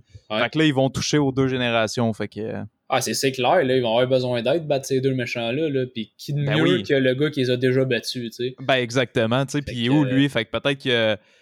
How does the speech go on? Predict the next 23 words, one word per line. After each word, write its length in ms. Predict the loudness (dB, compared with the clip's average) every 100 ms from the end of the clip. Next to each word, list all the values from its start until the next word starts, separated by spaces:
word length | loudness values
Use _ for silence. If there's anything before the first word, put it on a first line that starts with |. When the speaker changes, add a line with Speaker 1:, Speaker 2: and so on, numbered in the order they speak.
| _
Speaker 2:
il 80 | -2
a 20 |
voulu 240 | -2 0 -2
se 80 |
fondre 240 | 0 0 2
dans 120 | 2
la 60 | 2
masse 300 | 4 2 2
puis 140 | 0
arrêter 400 | 2 0 -2 -2
d'être 240 | 0 0 2
un 140 | 0
Spider-Man, 720 | 0 2 2 2 2 2 0
puis 100 | -4 -2
là, 120 | 0
il 80 | 2
va 140 | 0
voir 160 | 2 0
lui 140 | -2
qui 80 | -2
va 80 | -2
revenir, 520 | 2 0 2 2 0
puis 320 | -2 -8 -10